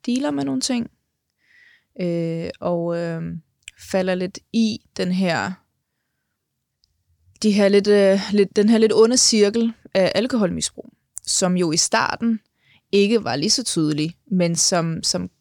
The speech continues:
som kvinde, så har man jo sin intuition, og man ved bare altid, der, når, når der er et eller andet, der er lidt off,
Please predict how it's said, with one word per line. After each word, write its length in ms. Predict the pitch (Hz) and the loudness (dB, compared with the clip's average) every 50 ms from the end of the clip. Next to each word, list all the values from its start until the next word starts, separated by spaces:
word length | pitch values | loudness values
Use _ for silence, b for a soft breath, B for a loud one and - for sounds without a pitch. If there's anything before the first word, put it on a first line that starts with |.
| _ _ _ - | _ _ _ -8
som 240 | - - - - | -8 -6 -8 -10
kvinde, 640 | - - - 196 202 226 254 294 320 330 - - 214 | -12 -8 -2 0 0 2 2 0 0 -2 -2 -2 -2
så 140 | - - - | -2 -2 -2
har 180 | 202 202 208 226 | 0 0 -2 0
man 180 | 220 208 196 | -2 -2 -2
jo 260 | 180 170 160 156 185 - - - - | -2 -4 -6 -8 -10 -14 -16 -16 -14
sin 180 | - 170 165 | -10 -10 -8
intuition, 800 | 143 151 - - - - - - 226 233 240 269 247 233 220 - - | -8 -8 -8 -10 -10 -10 -2 0 2 2 2 0 -2 -4 -4 -4 -4
og 280 | - 170 160 156 160 B B B B B B B B _ | -2 -2 0 -2 -4 B B B B B B B B _
man 220 | 185 180 180 170 | -4 -2 -2 2
ved 160 | 185 202 202 196 | 2 2 2 2
bare 200 | - 92 95 92 | 0 -2 -2 -2
altid, 280 | - - - - 185 185 190 | -2 -4 -4 -4 -4 -4 -4
der, 140 | - - 95 | -4 -4 -4
når, 200 | 95 - - 180 - | -4 -6 -6 -8 -6
når 160 | 202 185 170 | -6 -6 -6
der 80 | 165 165 | -6 -6
er 40 | - - | -6 -6
et 120 | 190 180 | -6 -6
eller 140 | 175 170 165 | -6 -8 -8
andet, 340 | 160 156 156 165 175 - - | -8 -8 -8 -10 -12 -12 -12
der 60 | - | -10
er 200 | - - - - | -10 -8 -8 -8
lidt 160 | - 180 - - | -10 -10 -12 -10
off, 300 | - - - - - | -10 -10 -10 -12 -12